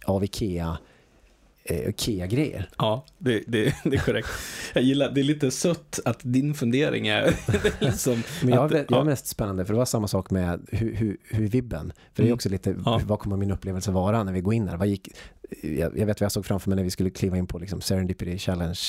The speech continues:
Speaker 1: Summit där.
Speaker 2: Mm.
Speaker 1: Det var ju, du får ju stämningen när du, när du kliver in där och du ser
Speaker 2: Mm.
Speaker 1: vilka gäster det är, du ser liksom vilken mix av folk och vilken liksom temp det är på rummet.
Speaker 2: Mm.
Speaker 1: Nu har jag ju gått, glidit förbi ikea Work. Jag har varit,
Speaker 2: Mm.
Speaker 1: man har varit och handlat där liksom kontorsgrejer någon gång. Men nu ska vi alltså,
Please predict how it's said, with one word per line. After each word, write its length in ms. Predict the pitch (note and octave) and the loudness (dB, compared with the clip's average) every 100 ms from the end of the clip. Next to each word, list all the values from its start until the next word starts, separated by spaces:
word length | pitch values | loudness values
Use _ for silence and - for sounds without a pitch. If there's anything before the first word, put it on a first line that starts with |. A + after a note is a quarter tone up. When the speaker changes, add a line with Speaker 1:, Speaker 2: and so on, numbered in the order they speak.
| - D#4 - _ | -6 -8 -16 _
Speaker 1:
Summit 440 | - - C3 G#2+ - | -4 0 0 -2 -4
där. 280 | - E2 - | -4 -4 -2
Speaker 2:
Mm. 200 | F#2+ F2+ - _ | -2 -2 -8 _
Speaker 1:
Det 80 | G#2 | 0
var 160 | G#2+ | 2
ju, 340 | G#2+ G2 F#2+ D2 | 2 2 0 -4
du 200 | D2+ G2+ | -4 -2
får 220 | - A2+ | 2 2
ju 140 | G#2+ G2 - | 2 -2 -4
stämningen 540 | - G#2+ F2+ F#2+ F#2 | -2 0 0 2 2
när 80 | F2+ | 2
du, 100 | F2+ | 0
när 100 | F2+ | 0
du 80 | F#2 | -2
kliver 280 | - G2+ F#2+ | 0 0 2
in 180 | A#2+ G#2 | 2 0
där 180 | E2 E2 | -2 -4
och 60 | |
du 80 | E2+ | -4
ser 140 | - | 0
Speaker 2:
Mm. 60 | F#2+ | 0
Speaker 1:
vilka 180 | F2+ F2+ | 0 0
gäster 340 | F2 - F2+ | -2 -2 -2
det 60 | F2+ | 0
är, 300 | F2+ F2 E2+ - - - | 0 0 -4 -12 -20 -6
du 80 | |
ser 220 | G#2 F#2 E2 | -2 0 -2
liksom 200 | E2+ E2 | 0 -2
vilken 220 | E2+ F2 | 0 0
mix 300 | F2+ - - | 0 -2 -2
av 60 | |
folk 540 | F2 - E2+ E2+ - - - | -2 -2 -2 -2 -10 -8 -4
och 60 | |
vilken 240 | F2 - D#2 | -2 -2 -2
liksom 260 | - B1+ - - - _ | -2 -4 -8 -16 -20 _
temp 420 | - G#2+ F2 - - | -6 -2 -2 -4 -4
det 80 | |
är 100 | F#2 | -4
på 160 | E2+ F2 | -4 -2
rummet. 440 | A2+ G2 G2+ - | -2 -2 -4 -2
Speaker 2:
Mm. 120 | G#2+ G#2 - _ _ _ | -2 -2 -8 _ _ _
Speaker 1:
Nu 240 | - - G2 | -8 -2 2
har 180 | A2+ | 2
jag 40 | G#2 | 2
ju 80 | F2+ | 0
gått, 340 | F#2 F2 - | -4 -8 -10
glidit 360 | - G2 E2+ - | -2 0 0 -2
förbi 480 | F#2+ B2 A2+ E2+ - _ _ _ | 0 2 2 -2 -10 _ _ _
ikea 400 | G#2+ - F#2 E2+ | -6 -2 0 0
Work. 440 | D#2+ C2 - - | -2 -2 -4 -4
Jag 80 | G#2 | -2
har 60 | F#2 | 0
varit, 80 | G2+ | 0
Speaker 2:
Mm. 140 | F2+ | 2
Speaker 1:
man 100 | F#2 | 0
har 120 | F2+ | 0
varit 160 | F2+ - | -2 -2
och 60 | |
handlat 220 | F2+ E2+ E2 | -2 -2 -2
där 120 | E2 | -4
liksom 200 | E2+ E2+ | -4 -4
kontorsgrejer 460 | F#2 F2+ - - E2+ | -4 -6 -6 -6 -4
någon 60 | |
gång. 100 | E2+ | -2
Men 80 | F2 | 0
nu 60 | G#2+ | 0
ska 120 | A2 | 0
vi 60 | |
alltså, 300 | F#2 - E2 | -2 -2 -4